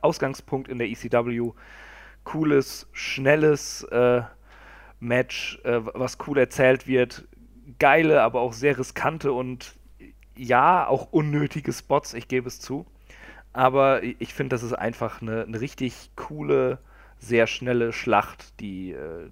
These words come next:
die man sich ruhig mal angucken sollte, wenn man, äh, ein kleines Faible für E C W hat. Und ja, wenn man halt so, so ein, so ein Millennial ist wie Kai, schaut man sich den One-Night-Stand von zweitausendfünf an. Da ist auch ein fantastisches Match zwischen den beiden,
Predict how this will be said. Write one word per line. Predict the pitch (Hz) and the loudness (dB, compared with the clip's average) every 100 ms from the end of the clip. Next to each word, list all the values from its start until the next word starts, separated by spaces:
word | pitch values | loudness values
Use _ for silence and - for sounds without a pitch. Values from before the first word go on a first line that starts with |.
| - | -14
die | |
man | 76 76 | -8 -8
sich | 147 - | -8 -12
ruhig | 180 180 | -10 -8
mal | 156 - | -8 -4
angucken | - 139 - - - 127 120 - | -4 -4 -6 -12 -10 -12 -12 -16
sollte, | - 120 123 120 117 104 | -4 0 0 0 -6 -4
wenn | 113 | -4
man, | 113 107 104 104 - | -4 -4 -6 -10 -8
äh, | 98 101 - - - - | -4 -4 -6 -18 -20 -20
ein | - | -12
kleines | - 123 127 - | -4 -2 -2 -4
Faible | 135 127 123 | -4 -2 -4
für | - | -12
E | 107 | -14
C | - 107 | -8 2
W | 123 131 120 | 2 2 -6
hat. | 113 110 - | -4 -6 -8
Und | 92 | -14
ja, | 95 90 98 | -10 -10 -8
wenn | |
man | 101 101 | -6 -6
halt | 104 | -6
so, | 104 92 | -6 -6
so | 95 | -8
ein, | 90 87 - - - - - | -14 -18 -20 -20 -20 -20 -12
so | 117 | -8
ein | |
Millennial | 120 123 123 123 110 | 0 2 4 2 -2
ist | 107 | -4
wie | 107 | -10
Kai, | - 101 101 107 101 | -4 -2 0 -2 -4
schaut | - - | -10 -12
man | 92 | -14
sich | - | -16
den | - 95 | -18 -12
One-Night-Stand | 101 92 - 101 - | -10 -10 -8 -10 -10
von | 98 | -16
zweitausendfünf | - 110 107 - 143 - | -12 -10 -10 -6 -6 -2
an. | 113 113 | -2 0
Da | 104 | -2
ist | 104 | -2
auch | 107 110 | -6 -8
ein | |
fantastisches | 104 104 - 113 120 107 107 | -12 -12 -10 -10 -10 -12 -10
Match | 107 104 - | -10 -10 -12
zwischen | - 110 110 | -12 -12 -8
den | 110 | -8
beiden, | 98 92 98 101 | -4 -2 -4 -8